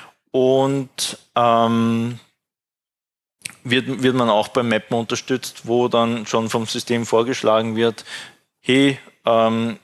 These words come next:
ich hätte da jetzt im Satellitenbild ein Gebäude erkannt,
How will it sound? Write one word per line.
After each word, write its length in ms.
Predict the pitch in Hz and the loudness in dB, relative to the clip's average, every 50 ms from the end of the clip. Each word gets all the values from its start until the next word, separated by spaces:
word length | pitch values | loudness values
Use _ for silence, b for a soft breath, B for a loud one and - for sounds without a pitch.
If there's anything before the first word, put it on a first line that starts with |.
| _ | _
ich 220 | - 143 135 - - | -8 -6 -4 -2 -2
hätte 180 | 131 127 - - | -2 -2 0 0
da 60 | 127 | 2
jetzt 260 | 120 123 117 - - | 2 2 2 0 -4
im 100 | 123 113 | -4 -2
Satellitenbild 720 | - 120 - - 113 123 131 - 143 131 120 131 127 117 117 | -2 -4 -4 -2 -2 -2 -2 -2 -2 -2 0 0 0 0 0
ein 100 | 117 113 | -2 -2
Gebäude 600 | 113 104 - - 107 107 120 131 139 139 135 120 | -2 -2 0 2 4 4 4 4 4 4 4 4
erkannt, 640 | - 127 - - - 107 113 120 123 120 - - | 2 0 -2 0 0 0 0 0 -2 -6 -10 -14